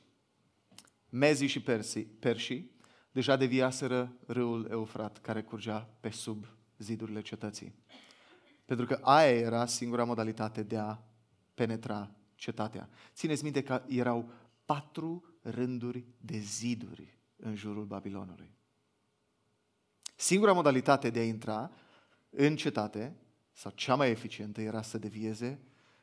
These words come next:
uh, râul și să intre, uh, pe sub porțile alea care protejau cumva, uh, albia Eufratului.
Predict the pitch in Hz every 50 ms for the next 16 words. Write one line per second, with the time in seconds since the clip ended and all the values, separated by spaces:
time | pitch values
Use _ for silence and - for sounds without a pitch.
0 | _ - - 113 110 110 107 101 90 107 113 107 110 117 131 139 - - 117 -
1 | 120 113 113 120 127 120 131 127 123 120 123 - - - _ _ _ _ - _
2 | _ - - 110 107 104 - 113 107 - - 110 - - 117 113 117 - - 113
3 | 107 104 107 104 - 107 101 104 101 101 - _ _ _ _ _ _ - 113 107
4 | - 104 104 101 107 107 107 107 - 113 107 98 107 101 104 104 101 - _ _
5 | _ _ _ _ _ - - - - 104 101 101 - - 113 110 110 110 107 107
6 | 101 98 98 104 - _ _ _ _ _ - 110 104 95 - - 104 98 - 95
7 | 90 82